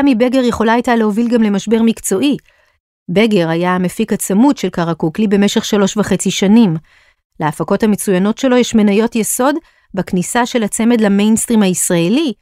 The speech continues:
וייתכן שהמוניטין שלו, כמי שבאלפיים ושמונה עשרה הפיק גם את שני משוגעים של עומר אדם וגם את טוי של נטע ברזילי, עזר במידה מסוימת לפתוח בפני קרקוקלי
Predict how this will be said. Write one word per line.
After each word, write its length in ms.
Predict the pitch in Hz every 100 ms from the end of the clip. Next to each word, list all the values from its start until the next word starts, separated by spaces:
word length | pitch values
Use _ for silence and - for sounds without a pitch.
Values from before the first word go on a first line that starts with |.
| _ -
וייתכן 440 | 233 240 247 320 370
שהמוניטין 760 | 339 330 226 208 196 - 370 359
שלו, 420 | - 190 165 156
כמי 220 | - 202
שבאלפיים 520 | 226 233 202 190 240 240
ושמונה 340 | - 214 226
עשרה 220 | 233 233
הפיק 400 | 208 - 254 233 196
גם 220 | 226 233
את 80 | -
שני 200 | 233 226
משוגעים 480 | 233 - 202 220 226
של 180 | 208
עומר 440 | 208 220 214 208 220
אדם 240 | 214 180 170 _ _ _
וגם 280 | 175 196 214
את 80 | 196 -
טוי 300 | 220 202 170
של 160 | -
נטע 260 | 175 196 202
ברזילי, 680 | 180 170 196 269 330 294 294 _ _ _
עזר 380 | 220 202 247 302 302
במידה 320 | 277 226 220
מסוימת 500 | 220 - 208 220 214
לפתוח 500 | 185 - 285 277 -
בפני 260 | 196 233 220
קרקוקלי 680 | 220 196 - 202 - 202